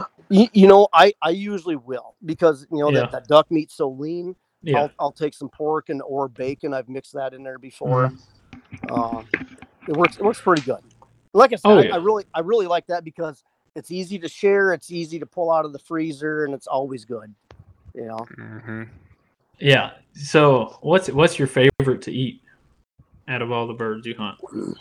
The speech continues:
Speaker 1: So top of the list is Pacific Brant, and the next one down is Sandhill Crane, and the one below that would probably have to be,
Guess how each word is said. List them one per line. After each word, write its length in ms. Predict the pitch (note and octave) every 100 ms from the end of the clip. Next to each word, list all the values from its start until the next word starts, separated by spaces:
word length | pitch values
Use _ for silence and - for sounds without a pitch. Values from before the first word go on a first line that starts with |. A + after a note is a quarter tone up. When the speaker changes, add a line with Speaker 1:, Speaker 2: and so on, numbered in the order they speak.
| - _ - - - - -
Speaker 1:
So 600 | - F3 D#3+ D#3+ D#3+ E3 - _ - _ _ _ _ - - - - _ -
top 300 | - A3 G#3
of 80 | A#3+
the 80 | G#3
list 540 | F#3 F#3+ A3 - _ _ -
is 200 | D#3 -
Pacific 460 | - C3+ E3 - D3
Brant, 280 | C3 C#3+ F#3 _ _ _ _ _ _ _ _ _ -
and 240 | D3+ D3
the 80 | C#3+
next 320 | C#3+ E3+ -
one 240 | E3 D#3+
down 420 | D3 C#3+ D#3 E3+ G3 _ _ _ -
is 180 | C3+ -
Sandhill 520 | D#3+ D#3 D#3+ D#3+ C#3+
Crane, 540 | - E3 E3+ F#3+ A3 - _ _ _ _ _ _ _ _ -
and 420 | D3 C#3+ C#3 C#3 -
the 240 | E3+ C#3+
one 300 | C3+ D#3+ F3+
below 360 | E3+ E3 D#3+ D#3+
that 280 | C#3+ D#3 D#3+
would 180 | C#3+ -
probably 360 | D3+ D#3 E3
have 240 | C#3+ D3 C#3+
to 100 | C#3+
be, 440 | B2 C3+ C#3 C3